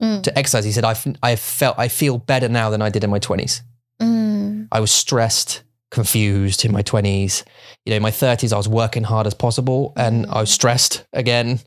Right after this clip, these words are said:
Speaker 1: Yeah.
Speaker 2: not sleeping right. And now in my forties, I finally feel
Speaker 1: 好一点了。
Speaker 2: like,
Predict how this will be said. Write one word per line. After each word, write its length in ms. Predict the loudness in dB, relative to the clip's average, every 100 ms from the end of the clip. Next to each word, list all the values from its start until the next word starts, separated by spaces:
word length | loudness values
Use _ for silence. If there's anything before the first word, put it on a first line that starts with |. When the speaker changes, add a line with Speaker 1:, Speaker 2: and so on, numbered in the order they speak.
| _
Speaker 1:
Yeah. 260 | -8 -8 -2
Speaker 2:
not 160 | -2 0
sleeping 380 | 0 0 0 0
right. 260 | 0 0
And 120 | 0 0
now 180 | 0
in 60 | 0
my 100 | -2
forties, 580 | -2 -2 0 0 0 0
I 80 | 0
finally 480 | 0 0 0 0 -2
feel 500 | 0 0 0 -2 -6 _ _ _ _ _ _ _ -6
Speaker 1:
好 280 | -2 -2 -2
一 80 |
点 220 | -6 -6 -10
了。 160 | -12 -2
Speaker 2:
like, 300 | 0 -2